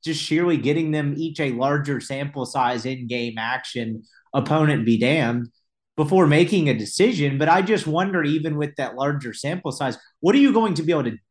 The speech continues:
tell from it? What are you going to be able to do with it, uh, do with it? And what are you going to be able to base, you know, any sort of concrete decision off of? And so that's why I think this comes down more to fairness than anything,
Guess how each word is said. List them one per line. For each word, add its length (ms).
tell 260
from 240
it? 100
What 140
are 60
you 120
going 260
to 60
be 100
able 220
to 120
do 240
with 200
it, 240
uh, 80
do 240
with 360
it? 160
And 220
what 160
are 40
you 180
going 280
to 80
be 240
able 240
to 160
base, 420
you 80
know, 80
any 220
sort 300
of 140
concrete 600
decision 460
off 240
of? 240
And 140
so 220
that's 220
why 200
I 60
think 280
this 180
comes 300
down 260
more 240
to 180
fairness 580
than 160
anything, 520